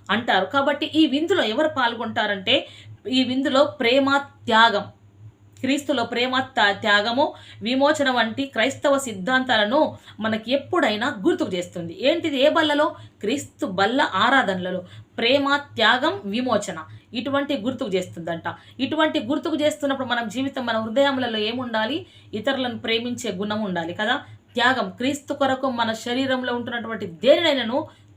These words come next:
త్యాగము చేయాలి. త్యాగము చేసి నిలవబడి ఉండాలి ఆయన కొరకు. అప్పుడు మనము గెల్-, దేవుణ్ణి గెలిపించిన వారం మనం గెలుస్తాం. విమోచన అనగా విడుదల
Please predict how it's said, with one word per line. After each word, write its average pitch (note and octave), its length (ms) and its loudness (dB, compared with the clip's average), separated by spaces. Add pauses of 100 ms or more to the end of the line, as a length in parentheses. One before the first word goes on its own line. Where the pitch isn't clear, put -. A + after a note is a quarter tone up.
(120)
త్యాగము A3 420 4
చేయాలి. E3 380 -8 (340)
త్యాగము C4+ 420 4
చేసి C4 280 -2
నిలవబడి C4+ 540 4
ఉండాలి G#3 280 0
ఆయన F#3 180 0
కొరకు. F3 340 -10 (360)
అప్పుడు C4+ 540 0
మనము B3+ 460 -4 (340)
గెల్-, A3+ 220 -2
దేవుణ్ణి A#3 440 -2
గెలిపించిన A3 500 -6
వారం G#3+ 280 -2
మనం G3 300 -4
గెలుస్తాం. F3 420 -6 (380)
విమోచన C#4 600 0
అనగా A3 360 -2
విడుదల G3 480 -2